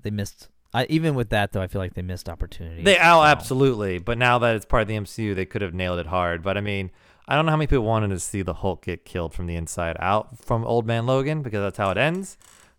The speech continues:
Speaker 2: But, uh, I don't know.
Speaker 1: Right,
Speaker 2: Maybe you
Speaker 1: but
Speaker 2: do.
Speaker 1: I'm just saying, we,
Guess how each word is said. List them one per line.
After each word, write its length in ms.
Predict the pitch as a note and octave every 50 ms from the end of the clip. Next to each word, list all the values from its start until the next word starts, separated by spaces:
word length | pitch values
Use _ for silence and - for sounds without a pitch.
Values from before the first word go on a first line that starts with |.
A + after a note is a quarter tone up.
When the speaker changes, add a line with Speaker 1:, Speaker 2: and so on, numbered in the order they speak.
| _ -
Speaker 2:
But, 420 | - G2+ F#2+ F#2 F2 E2+ E2+ - -
uh, 420 | G2 F2+ F2 E2+ E2 D#2 D2+ D#2 E2 - - _ _ _ _ _ _ _ _ _ _
I 60 | - F3+
don't 100 | G3 G3+
know. 120 | G3 C3+
Speaker 1:
Right, 80 | G#2 A#2
Speaker 2:
Maybe 140 | B2 B2+ B2+
you 40 | C3
Speaker 1:
but 40 | B2 C3+
Speaker 2:
do. 40 |
Speaker 1:
I'm 60 | G#2+ F2+
just 140 | C3+ - -
saying, 300 | C3+ B2 A#2 A2 A2 -
we, 200 | - A2+ C3 C#3